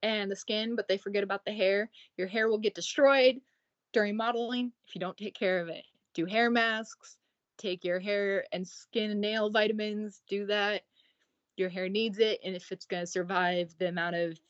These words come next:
heat damage and just pulling and tugging that's gonna happen all day long. Usually if I have a shoot, before I go into the shoot, I'll spray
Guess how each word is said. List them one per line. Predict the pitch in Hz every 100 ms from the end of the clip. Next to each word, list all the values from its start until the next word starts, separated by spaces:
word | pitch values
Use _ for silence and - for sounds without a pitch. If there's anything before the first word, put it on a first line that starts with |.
| _
heat | - 233 220
damage | 208 202 196 185 185 180 -
and | 180 185 180 175 175 175 190 _ _ _ -
just | 185 180
pulling | - 208 196 196
and | 180 180
tugging | 185 175 170 160 160 160 _ _ _ -
that's | 175
gonna | 165 165
happen | 170 156 156 180 -
all | 170
day | 160
long. | 160 165 165
Usually | 190 190 196
if | 196
I | 185
have | 185
a | 180
shoot, | - 190 202 - _ _ _ _ _ _
before | 190 202 190 185 185
I |
go | 185 190
into | 196 196
the | 180
shoot, | - 190 180 - _ _ _ _ _ -
I'll | 185 185
spray | - 190 190 196